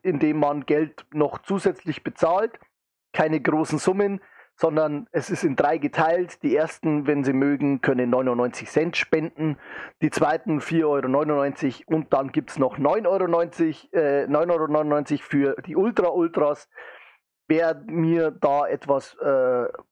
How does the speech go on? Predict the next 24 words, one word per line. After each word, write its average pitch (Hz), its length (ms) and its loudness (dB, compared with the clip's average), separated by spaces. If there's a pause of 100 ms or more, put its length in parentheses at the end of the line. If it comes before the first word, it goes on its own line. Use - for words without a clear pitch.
(340)
zukommen 156 420 0
lassen 131 260 0
möchte 131 380 0
und 143 160 -2
Kanalmitglied 202 720 -2
werden 147 240 0
möchte, 139 320 -2
kann 160 240 0
das 165 140 -2
jetzt - 240 -2
gerne 120 260 0
tun. 185 340 -2 (1120)
Man 185 440 -2
bekommt 208 420 0
auch 190 320 0
gewisse 175 320 -2
Vorzüge, 208 600 0
wenn 190 120 2
man 185 100 2
das 180 160 -4
macht, 170 300 0 (280)
keine 185 380 0
mega 185 280 2
großen, 214 800 0